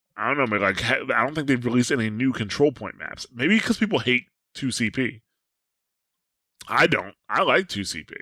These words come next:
I really don't have a problem with it. People hate Temple of Anubis. I like Temple of Anubis. Urgh.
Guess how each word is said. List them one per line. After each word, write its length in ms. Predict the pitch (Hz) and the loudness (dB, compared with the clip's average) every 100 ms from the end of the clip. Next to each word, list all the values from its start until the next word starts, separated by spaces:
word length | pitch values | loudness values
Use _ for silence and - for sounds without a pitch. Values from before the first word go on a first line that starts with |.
| - _ | -18 _
I 140 | 92 | 0
really 220 | 110 113 117 | 2 6 6
don't 100 | 117 | 4
have 100 | 110 | 2
a 20 | |
problem 260 | 143 127 90 | 2 4 4
with 100 | 90 | 2
it. 20 | |
People 180 | 113 104 | -2 0
hate 180 | 123 | 0
Temple 200 | 127 117 113 | -2 0 0
of 40 | |
Anubis. 360 | 120 135 92 87 | 0 -2 -2 -4
I 400 | 90 92 120 131 | 0 4 4 4
like 220 | 156 311 | 2 0
Temple 220 | 131 101 | -4 -8
of 80 | - | -10
Anubis. 440 | - - - - _ _ _ - | -14 -18 -16 -16 _ _ _ -2
Urgh. 380 | 127 180 82 | 2 2 0